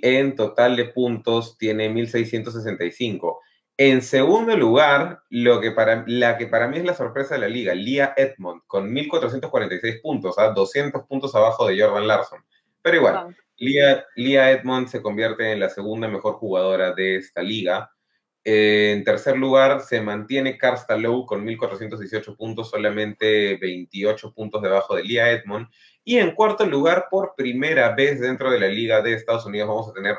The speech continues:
Speaker 1: a una armadora capitana, Bri King, con mil trescientos treinta y ocho puntos, logró llegar. Y demuestra que el sistema de puntuación de la Liga Americana le permite a las armadoras llegar hasta arriba, porque sin haber sido M V P de ningún partido, está dentro de la ronda de capitanas.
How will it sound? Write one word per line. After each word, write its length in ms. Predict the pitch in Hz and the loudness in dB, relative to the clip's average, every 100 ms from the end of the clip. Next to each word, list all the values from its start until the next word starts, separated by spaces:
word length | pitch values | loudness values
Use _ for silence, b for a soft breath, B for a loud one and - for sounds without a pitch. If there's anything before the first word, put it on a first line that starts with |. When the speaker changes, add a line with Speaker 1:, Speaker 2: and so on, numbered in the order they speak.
| - | 0
Speaker 1:
a 140 | 92 - | 0 0
una 240 | 113 117 | -4 -2
armadora 840 | 113 131 139 110 101 101 120 117 | 0 2 2 2 0 4 4 4
capitana, 640 | 123 120 101 - 113 85 82 - | 2 -2 -2 0 0 -2 -10 -6
Bri 260 | 131 127 | -6 -6
King, 380 | - 135 127 156 _ _ _ _ _ | -6 -6 -6 -8 _ _ _ _ _
con 220 | 113 113 | -2 0
mil 160 | 135 139 | 0 0
trescientos 360 | 135 135 135 | -2 -4 -6
treinta 280 | 123 107 101 | -6 -2 0
y 80 | 107 | 0
ocho 280 | 117 123 - | 0 -6 -6
puntos, 440 | 131 120 117 120 110 | -4 -2 0 0 2
logró 320 | 95 95 113 | -2 2 2
llegar. 460 | 120 104 101 92 - B B _ | 2 2 2 2 -2 B B _
Y 200 | - 147 | -4 0
demuestra 720 | 131 127 160 202 196 - 110 107 | 2 2 2 2 0 0 0 0
que 80 | |
el 100 | 110 | -4
sistema 540 | 107 110 - 147 147 151 | -6 -16 -8 -6 -2 -4
de 80 | 127 | -4
puntuación 420 | 110 110 131 127 | -6 -6 -6 -6
de 60 | |
la 80 | 101 | -4
Liga 160 | 107 120 | -4 -4
Americana 500 | 120 101 - 117 123 | -4 -6 -4 -2 -2
le 140 | 110 | -2
permite 580 | 101 101 107 135 160 110 | -2 -2 -2 -4 -4 0
a 60 | 98 | 0
las 180 | 95 | 0
armadoras 500 | 95 98 98 104 107 | -4 -4 -2 2 2
llegar 220 | 98 95 98 | 2 2 2
hasta 220 | 98 92 | 0 -2
arriba, 400 | 139 131 85 - | 0 0 -2 0
porque 400 | 175 147 - 87 | 0 0 -4 -8
sin 400 | - - 180 196 | -10 -8 -4 0
haber 260 | 131 139 139 | 2 2 0
sido 300 | - 135 113 | -4 -4 -2
M 120 | 113 | -4
V 180 | 113 107 | -6 -8
P 140 | 120 | -6
de 140 | 101 85 | -6 -6
ningún 360 | 87 90 123 | -8 -10 -8
partido, 560 | 127 117 - 127 135 170 | -4 -4 -4 -2 0 -2
está 380 | - - 117 110 101 | -6 -2 2 2 2
dentro 400 | 117 117 120 120 | -2 0 0 2
de 100 | 98 | 2
la 120 | 92 | 2
ronda 280 | 98 98 104 | 2 0 0
de 120 | 98 | 0
capitanas. 600 | 92 87 - - _ | -4 -6 -12 -14 _